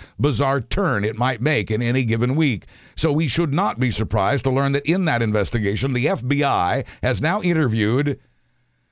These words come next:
a mixed martial arts fighter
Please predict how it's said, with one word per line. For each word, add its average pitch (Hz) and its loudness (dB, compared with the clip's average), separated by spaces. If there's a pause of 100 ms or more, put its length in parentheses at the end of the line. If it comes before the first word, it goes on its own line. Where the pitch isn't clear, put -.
(380)
a 143 4
mixed 151 0
martial 151 2
arts 143 0
fighter 87 -2